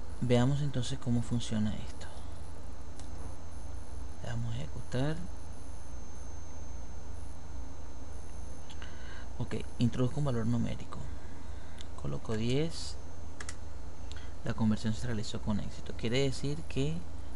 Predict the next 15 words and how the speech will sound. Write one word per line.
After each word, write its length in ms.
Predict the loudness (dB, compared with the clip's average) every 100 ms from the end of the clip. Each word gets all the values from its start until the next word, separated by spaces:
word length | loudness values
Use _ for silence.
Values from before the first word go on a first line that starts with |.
| 0 0
pasó 500 | 0 0 2 2 2 0 0 -2 0 0 0 0 0
en 400 | 2 4 2 2 0 0 0 0 0 0 0 0 0
el 160 | 0 0
try, 360 | 0 0 0 0 0 0 0 0 0 0
en 120 | 0
el 80 | 2
bloque 320 | 2 0 0
try. 240 | 0 0 0 0 -2 0 0 0 0 0 0 0 2
Vamos 360 | 4 4 4 4
a 80 | 4
ver, 200 | 4 2
colocar 400 | 2 2 2 2
ahora 460 | 2 4 4 2 2 0 0 0 0 0 0 0 0 0 -2 -2 -2 0 0 0
mi 220 | 4 6 6
nombre 480 | 6 4 2 0